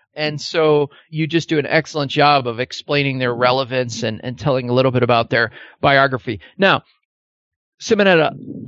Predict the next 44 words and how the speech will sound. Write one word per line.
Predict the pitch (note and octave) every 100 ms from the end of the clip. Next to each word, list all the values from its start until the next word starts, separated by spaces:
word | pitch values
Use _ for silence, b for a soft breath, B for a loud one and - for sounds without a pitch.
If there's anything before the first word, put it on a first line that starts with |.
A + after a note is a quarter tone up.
| E3+
my | - F#3+
last | G3 G#3 -
question | G3+ F3 D#3+
is | C#3+
this. | A#2 G#2
As | A#2 F3 F3+
you | F#3+
know, | D#3+ D#3+
I'm | C3+ D3
a |
huge | E3+ D#3+
fan | - E3+
of | D#3+
your | D3+ D3+
work, | D3+ D3+ D3 -
and | C3
I | A#2
want | C#3+
to | E3
commend | - D3+ D3+
your | D3+
books | C3+ D3 -
to | -
our | C#3+
listeners. | C#3 C3 - C#3 -
But | E3 D3+ b b b D#3+
do | F3
you | F#3+ F3+ C4 E4
have | A3 A3 F#3+ G3+ F3+
a | D#3 D3
church | - F#3 F3
history | - F3 - E3+
book | C#3+ D3 D#3 D#3 C3
or | C#3 C#3+
books | B2 D#3+ D#3 D#3+ - b b b
that | D#3+
you | D#3 D3+ G3
recommend | G3 F#3+ F3+ E3+ D3 D3+ D#3+
to | E3
people | E3+ D#3+ E3+
who | D3+
want | D3 D#3
to | D3+
study | - D#3+ D#3 E3